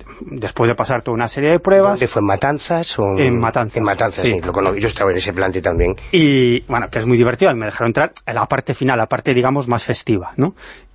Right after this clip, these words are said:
Speaker 1: Y, y gracias a dos amigos abacua me presentaron a, a, a varios paleros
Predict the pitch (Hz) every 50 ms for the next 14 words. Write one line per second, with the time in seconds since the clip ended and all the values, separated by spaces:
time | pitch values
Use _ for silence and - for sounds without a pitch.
0 | - - 151 143 139 131 123 117 113 - - - 160 123 120 123 139 - 175 -
1 | - 156 151 151 - 151 147 151 151 147 147 - - 143 147 143 - 165 170 175
2 | 175 151 123 - 113 110 - 120 110 104 - 120 120 135 147 147 127 113 110 104
3 | 101 - - _ _ - - 120 107 101 98 98 95 90 90 - - - _ -
4 | - - - 131 110 120 123 127 127 123 - - - 117 123 151 147 135 151 -
5 | - - -